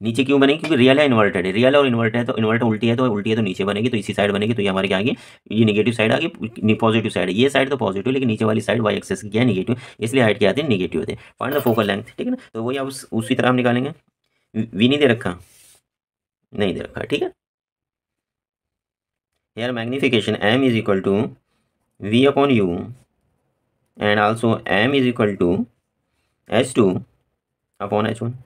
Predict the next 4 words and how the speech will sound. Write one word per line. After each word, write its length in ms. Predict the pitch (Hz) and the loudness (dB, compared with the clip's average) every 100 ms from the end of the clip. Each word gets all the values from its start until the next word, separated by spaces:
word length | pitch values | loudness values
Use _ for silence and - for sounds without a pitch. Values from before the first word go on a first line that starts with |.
| _ _ _ _ _ _ _ _ _ 107 | _ _ _ _ _ _ _ _ _ -2
it 240 | 123 131 | 0 2
implies 500 | 143 139 104 90 110 - _ _ _ _ _ _ _ _ _ _ | 0 2 2 2 -4 -10 _ _ _ _ _ _ _ _ _ _
V 260 | - 104 143 | -4 2 2
upon 460 | 151 120 104 98 | 2 4 2 2